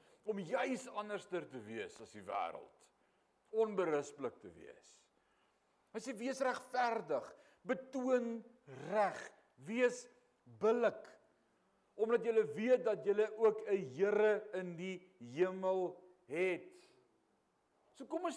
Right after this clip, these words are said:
trek net daai een versie vanaand bietjie uitmekaar uit en ons kyk waar kom ons. Is dit reg? Hier kom die challenge. Wees billik, wees regverdig,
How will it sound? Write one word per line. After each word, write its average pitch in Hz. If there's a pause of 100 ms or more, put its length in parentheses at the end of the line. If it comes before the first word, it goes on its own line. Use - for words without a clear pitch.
trek 294
net 269
daai 240
een 254
versie 214
vanaand 175
bietjie 175
uitmekaar 165
uit 160
en 151
ons 139
kyk 147
waar 123
kom 104
ons. 101
Is 135
dit 160
reg? 135 (320)
Hier 147
kom 175
die -
challenge. 101 (1000)
Wees 220 (100)
billik, 302 (880)
wees 254
regverdig, 277